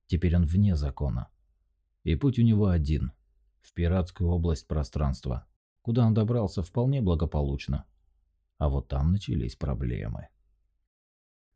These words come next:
Его никто не знал, ведь в пиратском сообществе тот не состоял. Груз привез ценный, слов нет. Но зачем платить, если можно отобрать? И взяли бы – но помог Берг.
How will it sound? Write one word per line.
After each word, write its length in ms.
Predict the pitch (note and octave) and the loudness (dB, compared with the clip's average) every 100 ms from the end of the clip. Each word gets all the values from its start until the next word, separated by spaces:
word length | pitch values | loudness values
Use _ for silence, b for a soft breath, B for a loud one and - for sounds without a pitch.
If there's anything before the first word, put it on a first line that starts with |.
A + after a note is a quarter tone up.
| _ _ - | _ _ -2
Его 240 | E2+ F2 | 0 4
никто 320 | E2+ E2 F2+ | 4 2 2
не 160 | E2 D#2+ | 2 4
знал, 380 | D#2 D2+ C2 - _ _ _ | 2 2 0 -8 _ _ _
ведь 300 | D2 C2+ C2+ | -4 -2 -4
в 20 | - | -2
пиратском 520 | D2 D#2 D2+ E2 D2 | 0 0 0 0 0
сообществе 800 | D2 D2 E2+ - D2+ D2 C#2 D2+ - _ _ _ | 0 0 -2 -4 -6 -4 -4 -6 -12 _ _ _
тот 220 | - F#2+ G2 | -6 -2 0
не 100 | F2+ | -2
состоял. 680 | D#2+ - D2 C#2 G#1 - _ _ _ _ _ _ _ | -4 -6 -4 -4 -6 -10 _ _ _ _ _ _ _
Груз 320 | E2 E2 D#2 - | -2 0 0 0
привез 380 | A2+ G2 E2+ | 0 2 0
ценный, 460 | - E2 C2 G#1+ A1 _ _ | -2 -2 0 -2 -6 _ _
слов 340 | - F#2+ - | -6 -6 0
нет. 260 | E2 C2 - _ _ _ _ _ _ | 0 -2 -8 _ _ _ _ _ _
Но 100 | B2+ | -2
зачем 340 | A#2+ B2+ C3 | 0 2 0
платить, 380 | A#2 A#2+ A#2 F#2 | 2 0 -2 -2
если 220 | D2+ - | -4 0
можно 300 | E2 E2+ D2 | 2 2 2
отобрать? 480 | D#2+ E2 C#2+ C#2 - _ _ _ _ _ _ _ _ _ _ _ _ _ _ | 0 0 -2 -4 -8 _ _ _ _ _ _ _ _ _ _ _ _ _ _
И 120 | A2+ A2+ | -2 0
взяли 320 | A2 A#2+ D#2+ | 2 2 2
бы – 240 | A#1+ - - _ | 0 -6 -14 _
но 200 | E2+ E2 | 2 4
помог 360 | E2 E2+ D#2+ D2+ | 4 2 2 0
Берг. 400 | E2 D2+ - | 0 0 -4